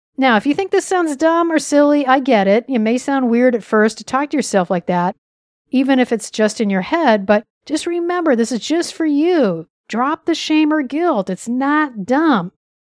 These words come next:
What's dumber is forgetting the good person that you are and not allowing yourself to bask in these good feelings.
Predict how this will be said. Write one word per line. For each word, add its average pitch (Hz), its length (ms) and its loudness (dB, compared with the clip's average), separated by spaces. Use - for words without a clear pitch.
What's 202 200 -4
dumber 220 680 0
is 233 160 0
forgetting 311 480 0
the 320 100 0
good 254 320 -2
person 285 440 0
that 185 140 0
you 185 220 0
are 170 300 0
and 190 120 0
not 262 180 0
allowing 285 540 2
yourself 185 500 0
to 214 80 0
bask 226 600 -2
in 233 140 0
these 214 180 0
good 175 240 0
feelings. 208 580 -2